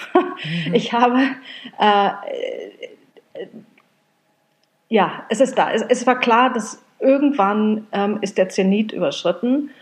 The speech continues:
Speaker 1: und da muss die Welt einfach mal stillstehen. Ob das jetzt nun ein Virus war oder, oder eine internationale Finanzkrise, jetzt haben wir das Virus. Ja, und jetzt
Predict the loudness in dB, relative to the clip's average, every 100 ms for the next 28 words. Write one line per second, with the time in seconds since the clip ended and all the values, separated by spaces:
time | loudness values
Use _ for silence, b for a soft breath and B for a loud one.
0 | B B B 0 2 4 4 4 0 -4
1 | -4 -6 -8 0 2 2 -2 -18 -6 -2
2 | 0 0 -2 -2 -4 -4 -6 -8 -10 -12
3 | _ _ _ _ _ -2 0 2 2 0
4 | 0 0 0 2 2 2 0 0 2 2
5 | 0 -4 -4 -4 -4 -4 -6 -6 -2 -2
6 | -2 -4 -4 -4 -2 -2 -2 -2 2 2
7 | 0 B B B 0 2 4 4 2 2
8 | 4 2 0 -12 B B B _ _ _
9 | _ _ _ _ _ _ 0 0 0 -2
10 | -2 -4